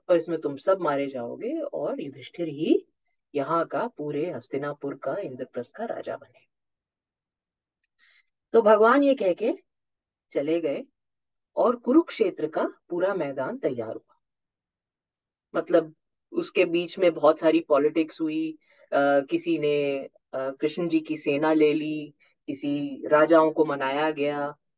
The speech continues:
you know, so there were, uh,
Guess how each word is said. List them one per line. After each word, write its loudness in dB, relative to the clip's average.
you -4
know, -2
so 2
there 4
were, 8
uh, -2